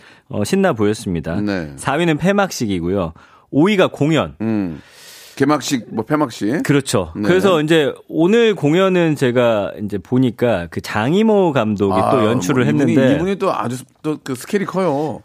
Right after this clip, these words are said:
Speaker 1: 지난번 베이징 올림픽
Speaker 2: 네,
Speaker 1: 때도 이분이
Speaker 2: 예.
Speaker 1: 했거든요.
Speaker 2: 워낙 잘하시는 분인데, 예.
Speaker 1: 그때는 돈을 뭐 거의 한 육천억 가까이 들였는데 이번에는 코로나기 때문에 좀 줄여서 한대요. 그래서
Speaker 2: 음.
Speaker 1: 이제 엘이디 스크린 해가지고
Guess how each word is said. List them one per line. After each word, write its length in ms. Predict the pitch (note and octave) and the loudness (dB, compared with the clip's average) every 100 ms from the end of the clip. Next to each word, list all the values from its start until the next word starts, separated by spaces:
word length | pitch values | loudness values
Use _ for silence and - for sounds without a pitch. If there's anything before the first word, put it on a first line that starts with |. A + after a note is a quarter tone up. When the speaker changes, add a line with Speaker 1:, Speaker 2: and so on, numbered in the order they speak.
| - | 0
Speaker 1:
지난번 380 | D#3 F#3 F#3 | 2 4 4
베이징 300 | D3 D3 F3 | 4 4 4
올림픽 300 | C3+ D#3 A3 A3 | 4 4 4 4
Speaker 2:
네, 80 | |
Speaker 1:
때도 180 | - - | 4 4
이분이 300 | B2+ C#3 E3 | 2 4 4
Speaker 2:
예. 40 | C#3+ | 2
Speaker 1:
했거든요. 320 | - A#2 G#2+ | 2 2 2
Speaker 2:
워낙 200 | C3 G2+ | 2 2
잘하시는 400 | F2 C3 C#3+ D3 | 0 -2 0 0
분인데, 400 | B2+ G#2+ A2 B2+ | -2 -2 -4 -2
예. 40 | |
Speaker 1:
그때는 480 | G2 F3+ E3 A#3 G#3+ | 0 2 2 2 2
돈을 420 | C#3+ D3 G3 A3+ | 2 2 4 2
뭐 200 | F3+ B2+ | 4 2
거의 200 | A2+ B2 | 2 2
한 120 | B2 A2 | 2 0
육천억 420 | D3+ - B3+ A#3+ | -2 0 2 2
가까이 320 | G3+ - D#3+ | 0 2 0
들였는데 480 | B2+ A#2+ A#2 A#2+ C#3+ | 2 2 2 2 2
이번에는 840 | B2 E3+ A3 A3+ F3+ E3 E3 G#2+ | 4 4 4 2 2 2 2 0
코로나기 760 | - A#3 C#4 C4+ A#3 F3+ - C#3+ | 0 0 2 2 0 -2 -2 0
때문에 540 | - C3 A#2+ D3 C#3+ | 2 2 2 0 0
좀 200 | A2+ D#3+ | 0 -4
줄여서 480 | - B2 D#3 E3+ C#3+ | 0 2 2 2 0
한대요. 380 | D3+ D3 G2 G2+ | -2 0 0 0
그래서 200 | G2+ G2+ | 0 0
Speaker 2:
음. 40 | |
Speaker 1:
이제 120 | G2 G2+ | 0 2
엘이디 360 | C3 D3+ C#3 | 2 2 0
스크린 380 | - - D3+ C3+ | -2 -4 -2 0
해가지고 720 | D3 C#3 C3 A2+ B2 D3+ E3+ | 0 0 -2 -2 -2 0 -2